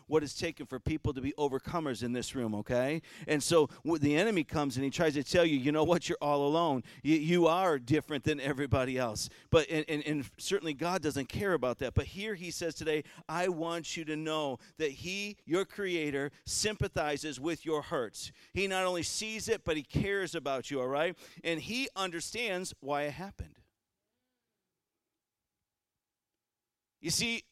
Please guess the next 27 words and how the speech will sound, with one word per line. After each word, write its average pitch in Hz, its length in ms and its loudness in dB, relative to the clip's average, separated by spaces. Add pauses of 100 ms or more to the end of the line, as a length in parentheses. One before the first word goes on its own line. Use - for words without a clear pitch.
(120)
how 226 240 6
well 233 220 6
do 214 180 0
I 196 120 2
know 190 240 6
God? 180 540 0 (1160)
The 143 80 -8
question 135 760 0 (2000)
really 254 340 2
comes 226 400 0
into 196 220 0
play 214 320 2
when 180 200 0
I 170 100 0
come, 190 240 -4
come 185 300 -6
to - 200 -6
understand 190 420 -2
that 139 80 -4 (100)
he 196 160 0
knows 190 280 2
everything 170 480 -2
about 170 360 2
me. 143 240 -4 (160)
He 226 240 -2
understands 185 760 -2 (180)
why 147 840 2